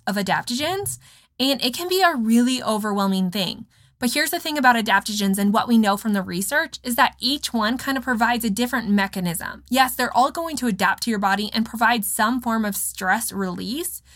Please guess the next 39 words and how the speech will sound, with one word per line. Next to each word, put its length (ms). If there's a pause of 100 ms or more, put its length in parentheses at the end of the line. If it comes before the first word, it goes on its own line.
(380)
but 100
they 160
all 320
work 340
on 100
a 60
few 220
different 360
systems. 640
So 200
some 400
are 160
better 400 (180)
maybe 220
for 180
anxiety 560
than 180
others. 320
Some 200
are 80
better 200
for 140
sleep 400
and 140
calming 340
your 120
nervous 360
system. 400 (320)
Some 240
are 80
better 240
for 140
sex 300
drive. 280
Some 220
are 80
better 200
for 220
energy. 480